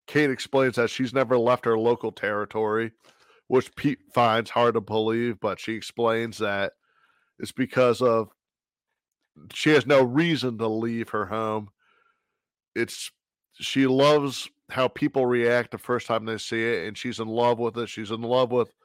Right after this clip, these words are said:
how beautiful it is. And Australia is a beautiful country, and I would love to go there one day. Anyway, when Pete was talking,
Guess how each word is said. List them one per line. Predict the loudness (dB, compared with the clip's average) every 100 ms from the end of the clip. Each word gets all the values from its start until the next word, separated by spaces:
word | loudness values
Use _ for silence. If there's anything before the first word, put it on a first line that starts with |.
| _ _ _ _
how | 2 2 2
beautiful | 0 2 2 2 2 4 4
it | 2
is. | 2 0 -2 -8 -16 -20 _ _ _ _ -2
And | 2
Australia | 2 2 2 4 4 4
is | 2 0
a | -4
beautiful | -4 -6 -6 -10
country, | -6 -6 -6 -8 -8 -8
and | -6
I | -4
would | -2 -2 -2
love | 0 0 -2
to | -6
go | -4 -4
there | -4 -6 -6
one | -8 -8
day. | -6 -6 -6 -8 _ _ _ _ _ _ _ _ _ -2
Anyway, | 0 4 4 2 0 _ _ _ _ _ _ _ _ -8
when | 0 0 0
Pete | -6 -4 -2
was | -4 0
talking, | 2 2 0 -4 -6 -10